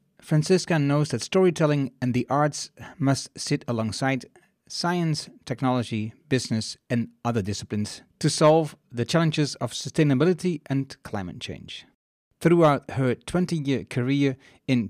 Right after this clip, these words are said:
tertiary education, she has focused on using various communication strategies and forms of creative disruption to bring about individual and organizational change. Her work turns the motto, "All talk, no action," on its head,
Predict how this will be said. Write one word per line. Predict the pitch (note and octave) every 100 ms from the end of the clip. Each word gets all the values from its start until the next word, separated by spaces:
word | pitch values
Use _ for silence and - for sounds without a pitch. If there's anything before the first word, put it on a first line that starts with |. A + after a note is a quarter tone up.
| -
tertiary | D#3 D3 - C3 A2 - _
education, | A2 A#2 A#2 D#3+ F3 - E3+ D3+ _
she | - F3+
has | D3+ C#3+
focused | - E3+ D#3+ D#3+ -
on | C#3 B2+ A#2+ A#2
using | C#3 D3 C#3 C3 -
various | G#2+ B2+ D3 C#3+ C#3+ - -
communication | - B2 A#2+ F3 E3+
strategies | D3+ D3+ C3+ - C3+ -
and | A#2+ A2+
forms | - C#3 C3+ B2+ -
of | G#2+ -
creative | C3+ C3 A#2+ -
disruption | G#2 D#3+ E3 - C3 - _
to | -
bring | F3+ G#3
about | E3 C#3 -
individual | C3+ A#2+ C3+ B2+ C3 B2+ A#2+
and | A2+ - -
organizational | A2+ A2+ G#2+ G#2 G#2 G2+
change. | - D#2+ A#1 - - _ _ _ _ _
Her | D#3 C#3
work | C3 F3 F3 - _ -
turns | D#3+ D#3+ D#3+ -
the | B2
motto, | C#3 D3 C3+ - _
"All | C#3+ E3 E3 -
talk, | - B2+ A2+ -
no | A#2+ A2
action," | D#3 D3+ D#3 C3+ - -
on | B2+
its | A#2
head, | F3 G3 F3